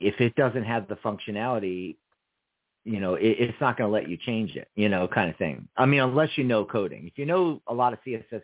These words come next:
coding, you can go in and change it, but I don't. <laughs> And I don't wanna work that hard. Um, plus,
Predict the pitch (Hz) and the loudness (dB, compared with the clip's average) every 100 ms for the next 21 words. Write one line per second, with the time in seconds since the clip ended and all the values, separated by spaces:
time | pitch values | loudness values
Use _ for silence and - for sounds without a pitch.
0 | - 107 104 95 95 98 92 90 80 73 | -6 -4 -4 -6 -8 -4 -4 -2 -6 -8
1 | - 113 80 - - 80 - - - _ | -4 -4 -4 -10 -8 -8 -8 -20 -20 _
2 | 104 98 85 95 - _ _ _ _ _ | 2 4 0 -2 -8 _ _ _ _ _
3 | - - 170 - 196 240 175 170 160 151 | -14 0 0 2 2 4 4 4 4 4
4 | 127 120 113 95 104 104 139 - _ _ | 2 2 0 0 0 -2 -4 -12 _ _
5 | _ _ _ _ - 147 139 135 123 - | _ _ _ _ 0 2 4 2 -4 -14
6 | _ _ _ _ _ _ _ _ 185 208 | _ _ _ _ _ _ _ _ 0 0